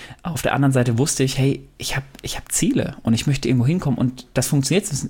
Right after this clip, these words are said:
funktioniert nicht. Ich, äh, durfte in dem Moment, äh, am nächsten Tag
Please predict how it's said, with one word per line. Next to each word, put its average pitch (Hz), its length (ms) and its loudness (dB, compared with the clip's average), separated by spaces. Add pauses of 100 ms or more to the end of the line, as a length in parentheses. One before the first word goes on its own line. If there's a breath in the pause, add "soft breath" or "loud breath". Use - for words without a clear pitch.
(120)
funktioniert 139 540 2
nicht. 101 280 0 (360 loud breath)
Ich, - 300 -4
äh, 117 200 2
durfte 131 320 2
in 113 80 2
dem 120 120 6
Moment, 123 420 6
äh, 110 180 4
am 110 140 4
nächsten 123 260 4
Tag 117 340 0